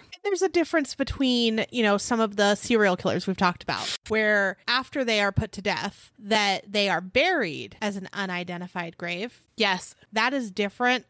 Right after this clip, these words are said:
Speaker 1: than finding a body, not knowing who it is, and burying it.
Speaker 2: Yes.
Speaker 1: So, like, sure, there are reasons to still have unidentified graves, but the random person that they find deceased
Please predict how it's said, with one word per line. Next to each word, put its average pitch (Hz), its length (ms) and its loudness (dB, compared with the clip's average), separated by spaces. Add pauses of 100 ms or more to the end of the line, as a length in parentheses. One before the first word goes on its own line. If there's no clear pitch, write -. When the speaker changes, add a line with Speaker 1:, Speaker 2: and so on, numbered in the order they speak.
(120)
Speaker 1:
than 202 220 -4
finding 196 380 0
a 185 80 -2
body, 180 500 0 (100)
not 190 300 0
knowing 185 300 0
who 185 120 2
it 160 80 2
is, 156 240 0
and 185 160 -8
burying 165 380 0
it. 98 160 -12 (300)
Speaker 2:
Yes. - 480 2 (200)
Speaker 1:
So, 220 200 0
like, 202 240 0
sure, 208 460 0 (300)
there 196 140 0
are 214 220 2
reasons 226 460 -2
to - 80 -12
still 202 260 2
have 185 300 2
unidentified 185 760 -2
graves, 190 480 0
but 196 420 0
the 202 140 2
random 208 500 2
person 202 440 0
that 180 160 -2
they 180 100 2
find 180 420 0
deceased 202 640 -4